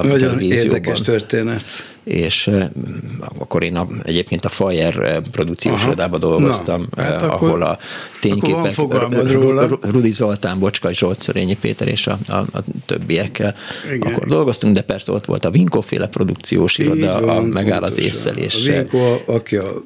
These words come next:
Speaker 1: stúdióba is bedolgozott
Speaker 2: Igen, igen.
Speaker 1: korábban. Így
Speaker 2: Egyszer
Speaker 1: van.
Speaker 2: majd erről is érdemes lesz,
Speaker 1: Lehet,
Speaker 2: ö,
Speaker 1: érdemes.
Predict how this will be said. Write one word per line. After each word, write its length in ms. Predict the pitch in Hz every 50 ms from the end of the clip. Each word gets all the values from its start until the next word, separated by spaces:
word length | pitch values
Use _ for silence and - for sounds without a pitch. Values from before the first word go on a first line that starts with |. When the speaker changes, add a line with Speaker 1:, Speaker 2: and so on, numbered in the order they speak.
| - -
Speaker 1:
stúdióba 560 | 117 - - 165 165 151 151 147 143 135 135 135
is 80 | 127 117
bedolgozott 800 | 131 127 117 120 117 104 95 113 110 135 123 110 - - -
Speaker 2:
Igen, 120 | - - 143
igen. 180 | - - -
Speaker 1:
korábban. 440 | - - - 127 123 - - - 127 - - 135
Így 120 | 123 117
Speaker 2:
Egyszer 300 | 113 110 110 - - 107
Speaker 1:
van. 80 | 110 98
Speaker 2:
majd 140 | 104 107 107
erről 180 | 98 101 104
is 160 | 101 101 - - -
érdemes 380 | 98 98 98 104 101 110 - -
lesz, 300 | 156 170 - - 143 147
Speaker 1:
Lehet, 180 | 117 110 113
Speaker 2:
ö, 40 | 143
Speaker 1:
érdemes. 420 | 127 110 110 113 113 113 123 120